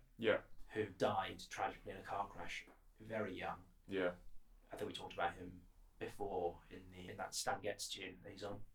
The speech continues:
Speaker 1: Yeah.
Speaker 2: So Silberman kind of speculates that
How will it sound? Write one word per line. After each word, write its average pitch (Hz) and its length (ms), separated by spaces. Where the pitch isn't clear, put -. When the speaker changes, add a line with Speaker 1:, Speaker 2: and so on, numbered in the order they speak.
Speaker 1:
Yeah. 95 220
Speaker 2:
So - 280
Silberman 131 580
kind 120 180
of 110 40
speculates - 640
that - 300